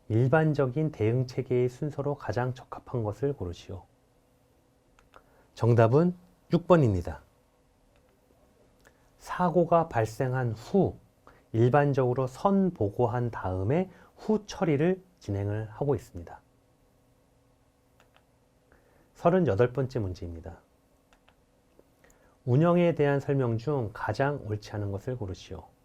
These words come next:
정답은 이 번입니다. 정보 시스템에 대한 취약점을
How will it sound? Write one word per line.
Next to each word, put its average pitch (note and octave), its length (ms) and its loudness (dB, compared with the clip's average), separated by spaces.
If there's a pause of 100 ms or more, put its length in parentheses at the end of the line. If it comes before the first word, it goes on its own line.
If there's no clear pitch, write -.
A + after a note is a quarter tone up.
(1200)
정답은 G#2+ 580 0 (600)
이 C3 120 6
번입니다. G2+ 480 0 (1500)
정보 C#3+ 400 2
시스템에 F3 640 0
대한 B2+ 280 0
취약점을 B2+ 840 -4